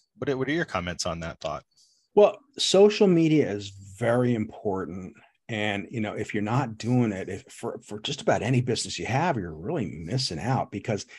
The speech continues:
Speaker 2: it's free advertising.
Speaker 1: Yeah.
Speaker 2: You know, where people get confused,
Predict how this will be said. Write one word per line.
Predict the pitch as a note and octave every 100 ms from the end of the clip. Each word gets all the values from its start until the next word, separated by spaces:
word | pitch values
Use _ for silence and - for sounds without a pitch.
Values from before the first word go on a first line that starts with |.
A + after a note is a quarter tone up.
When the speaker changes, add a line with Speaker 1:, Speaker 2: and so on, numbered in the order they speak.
| -
Speaker 2:
it's | C#3 -
free | - F3+ G#3
advertising. | A#2+ E3 - - - A#1+ - - _ _ _ -
Speaker 1:
Yeah. | - D#2 - _ _ _ _ -
Speaker 2:
You | B2
know, | - _
where | C3+ D3 C#3+ C3
people | - - G#3+ A3 F3
get | C3+ C#3 -
confused, | A2 G2+ - - A3 D4+ G#3+ F#2 - -